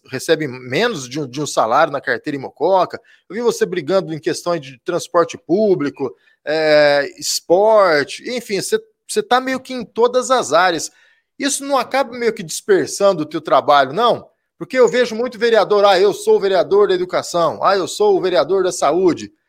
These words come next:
Não dá essa dispersão, não, Batata?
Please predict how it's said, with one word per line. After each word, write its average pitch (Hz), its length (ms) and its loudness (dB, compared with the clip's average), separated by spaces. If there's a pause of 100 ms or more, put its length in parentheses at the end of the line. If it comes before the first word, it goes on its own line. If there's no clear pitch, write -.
(380)
Não 220 180 -4
dá 269 160 4
essa 220 160 -2
dispersão, 175 640 0
não, 226 280 0
Batata? 120 480 -2